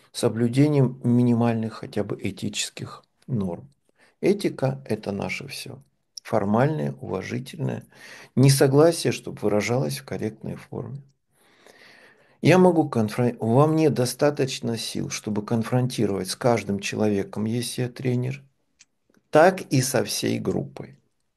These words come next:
У меня даже достаточно потенциальности, чтобы, ну, остановить, распустить, например, тренинг по какой-то причине. Ну, такой, таких случаев, в принципе, не было.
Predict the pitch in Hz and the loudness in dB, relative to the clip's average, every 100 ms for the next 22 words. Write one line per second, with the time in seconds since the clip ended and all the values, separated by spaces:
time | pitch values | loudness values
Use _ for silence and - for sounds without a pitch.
0 | _ _ _ _ - - - _ 120 131 | _ _ _ _ -20 -20 -20 _ 6 8
1 | 185 196 170 151 139 143 139 - 160 160 | 8 8 4 4 2 2 2 0 0 0
2 | 139 - 120 - 135 135 123 135 160 175 | -4 -4 -6 -4 -2 0 2 4 4 2
3 | 139 - 113 - 113 107 107 104 - _ | -4 -6 -10 -6 -2 0 0 0 -4 _
4 | _ _ _ _ - 127 127 107 - - | _ _ _ _ -6 2 2 2 -2 -10
5 | - 143 139 170 160 120 113 113 - 101 | -2 0 0 0 2 2 2 -4 -6 -8
6 | - - - - - - - - - - | -8 -8 -6 -4 -4 -6 -12 -10 -8 -2
7 | 113 107 - - 104 104 104 - - 101 | 0 0 -2 -4 -2 -2 -4 -8 -8 -6
8 | 107 101 - 107 104 123 131 202 262 - | -6 -6 -8 -8 -6 -4 -2 -2 -2 -4
9 | 131 127 - 127 113 110 - - 120 - | -4 -6 -6 -6 -6 -10 -8 -4 -4 -4
10 | 104 - 107 - - 202 302 147 113 | -8 -6 -8 -8 -4 -4 -2 0 -2